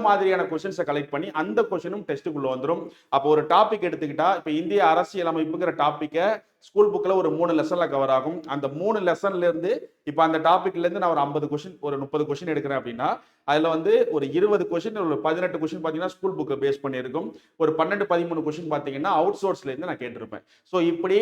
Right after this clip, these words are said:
ஒரு டாபிக் டெஸ்ட் நடக்கும்போது அது ஸ்கூல் புக்ல இருந்து இருக்கும், அவுட் சோர்ஸ் கொஸ்டினும் உள்ள வந்துரும். ஏன் அப்படின்னா அது ஓரளவுக்கு மீடியமான ஒரு கொஸ்டின்ஸா இருக்கிறதுனால, ப்ரிலிமினரிக்கு இருக்கிறதுனால அதை பேஸ் பண்ணி தான் இருக்கும். ஓகேவா? So அந்த தகவல் எல்லாத்தையுமே நான் உங்களுக்கு திங்கட்கிழமை கொடுக்குறேன். So இது ஹிஸ்டரிக்கான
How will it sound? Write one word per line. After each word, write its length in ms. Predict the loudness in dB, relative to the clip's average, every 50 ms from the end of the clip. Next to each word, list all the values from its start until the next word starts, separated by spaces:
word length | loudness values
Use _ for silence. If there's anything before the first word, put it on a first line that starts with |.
| 4 2 0 0
ஒரு 120 | -2 0 0 2 2
டாபிக் 280 | 2 2 0 -2 -2 -4
டெஸ்ட் 200 | -6 -6 -4 -6
நடக்கும்போது 460 | -4 -4 -6 -6 -4 -2 -2 0 0 0 0 -2 -4
அது 180 | -6 -8 -10 -4
ஸ்கூல் 240 | -2 0 0 0 -2
புக்ல 220 | -4 -4 -4 -4 -2
இருந்து 180 | -2 -2 -2 -2
இருக்கும், 240 | -2 -4 -6 -6 -4 0 0
அவுட் 180 | 0 0 0 0
சோர்ஸ் 200 | -2 -4 -2 -4 -6
கொஸ்டினும் 320 | -4 -4 -4 -6 -4 -4 -2
உள்ள 100 | -2 -2 -2
வந்துரும். 320 | -2 -4 -4 -4 -4 -4 -6 -10 -18 _ _ _ 0 0 2
ஏன் 100 | 2 0 -2
அப்படின்னா 280 | -2 -2 -2 -2 0 0
அது 100 | 0 0 0 0 0 0 -2 -2 0
ஓரளவுக்கு 480 | 0 2 2 4 2 0 0 0 0 0 0 0 0 0
மீடியமான 500 | 0 0 0 0 0 0 -2 0 0 0 0
ஒரு 80 | 0 0 -2 -4
கொஸ்டின்ஸா 380 | -6 -6 -6 -6 -4 -4 -2 -2 -2
இருக்கிறதுனால, 400 | -2 -2 -4 -4 -4 -4 -4 -6 -6 -6
ப்ரிலிமினரிக்கு 500 | -8 -6 -6 -6 -6 -8 -8 -8 -10 -10
இருக்கிறதுனால 380 | -10 -10 -10 -8 -6 -6 -6 -4 -4 -2 -2
அதை 120 | -4 -4 -2 -2
பேஸ் 220 | -2 -2 -2 -4 -8
பண்ணி 140 | -12 -12 -10 -8
தான் 100 | -8 -8
இருக்கும். 100 | -10 -12 _ _ _ _ -16 -10
ஓகேவா? 240 | -6 -4 -2 -2 -2 -2 -4 -10 _ _ _
So 60 | -4 -2
அந்த 120 | -2 -2 -2
தகவல் 300 | -2 -2 0 2 2 2 2
எல்லாத்தையுமே 440 | 2 2 2 0 0 -2 -4 -4 -4 -2
நான் 100 | -2 -2
உங்களுக்கு 240 | -2 -4 -6 -8 -8
திங்கட்கிழமை 440 | -6 -6 -4 -2 -2 -2 -4 -4 -6
கொடுக்குறேன். 340 | -8 -8 -4 -4 -2 -2 -4 -6 _ _ _ _ _ -2
So 60 | 0 0 2 2
இது 120 | 2 2 2 0 -2 -6 -10 -16
ஹிஸ்டரிக்கான 480 | -20 -10 -8 -6 -4 -2 -2 -2 -2